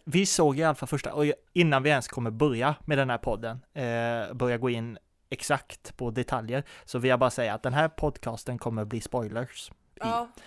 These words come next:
Speaker 1: Eh, vi kan inte prata Game of Thrones utan att kasta ifrån oss lite spoilers, för vi ska prata om lite våra favoritkaraktärer och lite annat sånt, tänkte vi. Eh, så spoiler alert, har ni inte sett de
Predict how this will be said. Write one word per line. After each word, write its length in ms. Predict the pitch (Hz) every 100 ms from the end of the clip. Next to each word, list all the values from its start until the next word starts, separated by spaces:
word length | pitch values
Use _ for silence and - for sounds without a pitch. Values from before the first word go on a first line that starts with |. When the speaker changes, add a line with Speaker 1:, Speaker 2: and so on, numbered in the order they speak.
| - - _
Speaker 1:
Eh, 200 | 123 120
vi 100 | 131
kan 180 | 143 139
inte 140 | -
prata 280 | 143 131 123
Game 220 | 117 117
of 80 | 113
Thrones 200 | 117 -
utan 340 | 135 117 117 120
att 100 | -
kasta 260 | 123 -
ifrån 240 | 120 120 117
oss 120 | -
lite 160 | 139
spoilers, 420 | - 131 107 107 -
för 80 |
vi 60 | 123
ska 240 | - 120
prata 380 | 110 - 117 -
om 100 | 110
lite 180 | 110 110
våra 200 | 110 123
favoritkaraktärer 840 | 123 123 120 127 117 - 120 120 123
och 60 |
lite 180 | 120 -
annat 220 | 120 113
sånt, 180 | - 120
tänkte 220 | 120 113 113
vi. 140 | 117 - - - -
Eh, 380 | 127 107 107 -
så 240 | - 147 135
spoiler 460 | - 180 175 170
alert, 340 | 165 120 92 -
har 180 | 156 156
ni 80 |
inte 200 | 165 151
sett 360 | - - - - _ _ _ - _ -
de 500 | 123 120 117 117